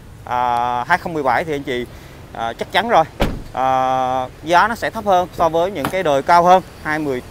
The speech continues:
tám, hai mươi chín, hai hai mươi. Nó vừa tầm, à, với, à, rất là nhiều, à, khách hàng. Với đặc biệt đây là biển số thành phố nữa, thì những cái anh chị nào đang có nhu cầu mà mua xe về sử dụng mà có hộ khẩu thành phố thì anh chị, à, sẽ tiết kiệm được,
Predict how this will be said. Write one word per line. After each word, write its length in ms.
tám, 280
hai 100
mươi 160
chín, 140
hai 140
hai 100
mươi. 200
Nó 240
vừa 220
tầm, 220
à, 160
với, 380
à, 500
rất 120
là 80
nhiều, 360
à, 320
khách 140
hàng. 200
Với 80
đặc 140
biệt 180
đây 140
là 80
biển 180
số 160
thành 120
phố 240
nữa, 260
thì 180
những 220
cái 80
anh 140
chị 120
nào 260
đang 240
có 120
nhu 120
cầu 240
mà 220
mua 240
xe 320
về 220
sử 160
dụng 280
mà 200
có 160
hộ 160
khẩu 180
thành 140
phố 200
thì 80
anh 120
chị, 300
à, 180
sẽ 160
tiết 180
kiệm 180
được, 180